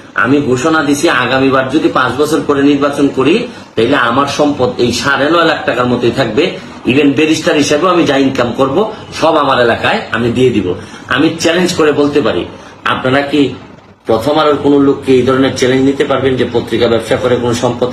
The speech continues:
করবেন না, ফ্ল্যাট করবেন না, প্লট করবেন না? কারণ আপনারা তো সব সময় মানবতার, ন্যায় পরায়ণতার সবক দিয়ে থাকেন। বলেন না একজন লোক বের করতে আপনার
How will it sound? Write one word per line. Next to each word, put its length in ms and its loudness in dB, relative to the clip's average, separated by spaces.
করবেন 260 -2
না, 120 -2
ফ্ল্যাট 340 -2
করবেন 300 -2
না, 120 -2
প্লট 360 -2
করবেন 340 -2
না? 60 -4
কারণ 140 0
আপনারা 380 0
তো 100 0
সব 260 -2
সময় 340 0
মানবতার, 680 0
ন্যায় 440 2
পরায়ণতার 640 0
সবক 340 0
দিয়ে 160 2
থাকেন। 320 -8
বলেন 260 2
না 100 0
একজন 340 -2
লোক 100 2
বের 260 -2
করতে 220 -4
আপনার 240 -2